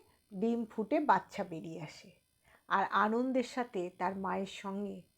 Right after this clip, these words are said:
বসবাস করতে থাকে। মা শালিক খাবারের সন্ধানে প্রতিদিন জঙ্গলে যেত। একদিন সেই জঙ্গল থেকে যখন ফিরে আসে,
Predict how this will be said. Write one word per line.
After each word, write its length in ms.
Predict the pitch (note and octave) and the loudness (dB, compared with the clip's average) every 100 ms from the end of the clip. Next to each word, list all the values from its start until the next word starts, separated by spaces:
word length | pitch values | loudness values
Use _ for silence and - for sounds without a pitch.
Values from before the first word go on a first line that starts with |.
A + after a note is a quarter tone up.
| _ _ _ | _ _ _
বসবাস 520 | F#3+ E3+ - F3 E3+ | -10 -8 -6 -6 -8
করতে 320 | - D3+ - - | -10 -16 -16 -16
থাকে। 320 | - - - _ _ _ - - _ | -16 -20 -20 _ _ _ -20 -20 _
মা 200 | B3 C#4 | 6 8
শালিক 400 | C#4+ D4+ D4+ D4+ | 10 8 8 4
খাবারের 360 | - A#3 A#3+ B3+ | 8 10 10 6
সন্ধানে 600 | - B3+ A3+ B3 C4+ G4 - _ | 4 2 4 2 2 -2 -6 _
প্রতিদিন 680 | A3 A3+ B3+ G#3+ A3+ C#4+ B3 | 2 2 0 2 2 2 4
জঙ্গলে 500 | G#3 E3+ F3 E3 D#3+ | 2 2 -2 -4 -4
যেত। 340 | D#3+ D3+ - - _ _ _ _ _ _ _ _ _ _ | -8 -10 -14 -16 _ _ _ _ _ _ _ _ _ _
একদিন 400 | G#3+ G#3+ G#3+ B3+ | -4 -4 0 0
সেই 200 | B3 C4 | 2 2
জঙ্গল 400 | G#3+ G#3 G3+ A#3 | 6 4 6 4
থেকে 220 | A#3+ C4+ B3+ | 4 2 4
যখন 280 | A3+ B3 | 2 2
ফিরে 380 | B3 - G#3 G3+ | -4 -4 2 6
আসে, 360 | A#3 A#3+ G3 | 6 4 -4